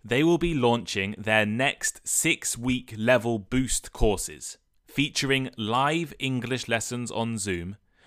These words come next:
language preparation worksheets, and weekly writing tasks. Their structured program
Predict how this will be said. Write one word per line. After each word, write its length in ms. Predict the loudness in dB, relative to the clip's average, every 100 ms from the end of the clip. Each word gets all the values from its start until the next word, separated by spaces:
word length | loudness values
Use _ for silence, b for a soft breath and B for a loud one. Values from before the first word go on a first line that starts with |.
| b 4
language 560 | 6 6 2 0 -2
preparation 720 | 0 0 2 2 2 0 -2
worksheets, 720 | 2 2 2 -4 -8 -8 -12 -14 B B -2
and 220 | -2 -2
weekly 680 | -2 -2 -2 -4 -4 -4 -4
writing 480 | 0 0 0 -6 -10
tasks. 680 | -4 -2 -2 -4 -10 -10 -12 _ _ _ _ _ b b
Their 260 | -2 2 2
structured 680 | 2 4 4 4 2 -4 -2
program 580 | 0 0 2 0 -2